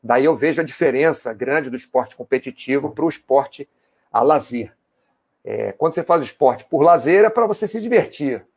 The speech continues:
Quando, pra saúde também, logicamente. Quando você faz o esporte competitivo, você pode até se divertir na competição, mas a chance de você se lesionar é muito maior e você provavelmente, muitas vezes, não vai se divertir tanto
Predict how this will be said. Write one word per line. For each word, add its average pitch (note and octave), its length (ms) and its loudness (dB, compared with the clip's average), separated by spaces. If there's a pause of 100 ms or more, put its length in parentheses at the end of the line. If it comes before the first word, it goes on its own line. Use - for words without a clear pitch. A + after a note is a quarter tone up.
(360)
Quando, C#3+ 360 -2
pra B2+ 180 -2
saúde C#3 460 2
também, A#2 300 -4
logicamente. B2+ 640 -2
Quando F3 160 0
você G3 120 2
faz F3+ 200 4
o C#3+ 40 -8
esporte - 360 -2
competitivo, D3+ 800 0 (200)
você - 160 -4
pode C3+ 260 0
até F3+ 300 2
se F#3+ 120 -4
divertir F#3 440 0
na G3 120 -4
competição, F3+ 680 -4 (460)
mas D3 840 0 (220)
a D3+ 140 0
chance F#3+ 460 0
de D3 80 -8
você C3 340 -4
se - 160 -10
lesionar B2+ 420 -6
é D3 40 -8
muito C3+ 380 -10
maior C3 520 0 (300)
e D3 80 -2
você D3+ 260 -2
provavelmente, D3 760 0
muitas C#3+ 440 -4
vezes, B2 440 -2
não B2 180 -4
vai A2+ 120 0
se A2+ 140 -12
divertir A2 500 -8 (100)
tanto E3 320 -2